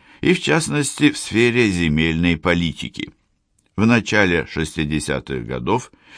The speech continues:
правительство подготовило новое уложение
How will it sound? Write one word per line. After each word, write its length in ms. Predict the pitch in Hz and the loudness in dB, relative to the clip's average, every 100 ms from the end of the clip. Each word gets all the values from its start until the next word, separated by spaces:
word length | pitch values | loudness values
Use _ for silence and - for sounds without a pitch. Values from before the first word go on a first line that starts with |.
| - - | -20 -6
правительство 680 | 113 113 104 117 139 127 120 | 4 4 4 0 -4 -2 -2
подготовило 960 | - 92 78 82 90 90 85 87 87 78 - _ | 0 -2 -2 -2 0 0 0 2 2 0 -6 _
новое 560 | - 110 117 110 92 87 | 2 6 8 6 6 4
уложение 1000 | 82 82 78 76 80 92 90 87 87 82 | 4 4 2 2 2 2 4 4 2 0